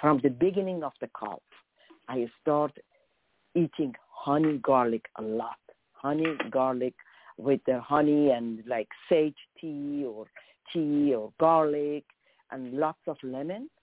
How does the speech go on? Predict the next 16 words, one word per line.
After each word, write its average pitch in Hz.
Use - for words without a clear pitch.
And 160
you 160
don't 175
believe 170
it. 139
It's, 120
uh, 147
three, 170
four 175
days. 165
I 127
didn't 190
get 147
my 113
cough, 180
or 139